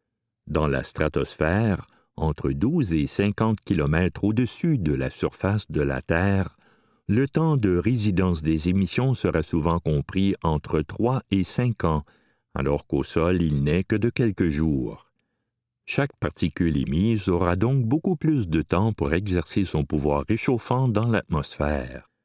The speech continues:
Les premières vont principalement être émises par des lanceurs fonctionnant à base d'hydrocarbures, Falcon neuf, Long March. L'absorption du flux solaire par le noir de carbone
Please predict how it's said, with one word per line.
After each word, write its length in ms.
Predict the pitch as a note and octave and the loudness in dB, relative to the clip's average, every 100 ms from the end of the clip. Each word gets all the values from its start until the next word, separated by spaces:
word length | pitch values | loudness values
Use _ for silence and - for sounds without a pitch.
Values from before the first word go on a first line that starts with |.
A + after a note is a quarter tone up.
| _ _ _ _ _ _ _ _ _ | _ _ _ _ _ _ _ _ _
Les 160 | F#2+ C3 | 0 2
premières 480 | - D3 D3 D#3+ C3 | 2 2 2 2 0
vont 300 | F2 E2 D2+ | 0 2 0
principalement 800 | - A2+ - - D#2+ C2+ D#2 G2 | 0 0 -2 -2 0 0 2 2
être 220 | F2+ - | 0 0
émises 420 | C#2+ C#2+ E2 F#2 | 0 2 2 2
par 180 | - D2+ D2 | 0 -2 0
des 200 | D2 C#2+ | 0 2
lanceurs 540 | D2+ D#2 - D#2+ - | 0 0 0 -2 -2
fonctionnant 720 | - C3 - E2+ D#2 G2 A2 - | -2 -2 0 0 2 0 -2 -2
à 100 | G#2+ | 0
base 320 | G2 A#2+ A2 | 2 2 0
d'hydrocarbures, 1200 | G2 C3+ G#2+ G#2 - E2 - C#2+ F2 D2+ B1+ - _ _ _ _ _ | 0 0 2 0 0 -2 -2 0 0 2 -2 -6 _ _ _ _ _
Falcon 440 | - A#2 A#2+ A#2 C3 | -2 0 -2 -2 0
neuf, 600 | A2+ F#2+ C2+ C#2 - - _ _ | 2 2 0 -4 -14 -20 _ _
Long 280 | - G#2 B2+ | -2 0 2
March. 800 | A#2+ F#2 E2 B1 - - - - _ _ _ _ _ _ _ _ F#2+ | 2 2 2 -2 -6 -12 -14 -16 _ _ _ _ _ _ _ _ -2
L'absorption 840 | B2 A2+ C#3 A2 G2+ - C#3+ F3+ | 0 0 0 0 -2 0 2 2
du 260 | A2+ D2 C2 | 2 0 -4
flux 320 | - D#2 D#2 | -2 0 0
solaire 520 | - E2+ D2 F2 A2 | 0 0 2 2 0
par 180 | - D#2+ | 0 0
le 160 | D2 | 2
noir 300 | D2 D#2+ F#2 | 2 2 2
de 120 | D#2 D#2 | 2 0
carbone 720 | D#2+ D2 C#2 D#2+ F#2+ G2 | 0 -2 0 2 2 2